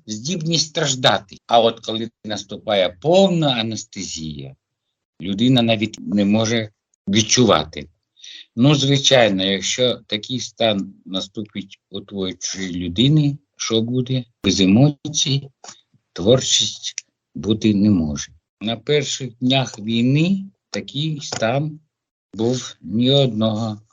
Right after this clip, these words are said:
е, творця, бо стан емоційного параліча наступив багатьох. Але потроху майже всі, принаймні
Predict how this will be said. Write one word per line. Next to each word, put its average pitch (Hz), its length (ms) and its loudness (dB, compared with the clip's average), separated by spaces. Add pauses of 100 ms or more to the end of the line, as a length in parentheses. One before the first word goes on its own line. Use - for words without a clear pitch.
(380)
е, 98 240 4
творця, 104 800 0 (680)
бо 110 560 6 (400)
стан 147 580 2 (440)
емоційного 127 880 -2
параліча 107 800 -2 (520)
наступив 78 580 -16 (540)
багатьох. 78 880 -6 (440)
Але 123 560 6 (340)
потроху 151 640 -4 (380)
майже 95 600 -2 (580)
всі, 190 460 -2 (480)
принаймні 92 680 -2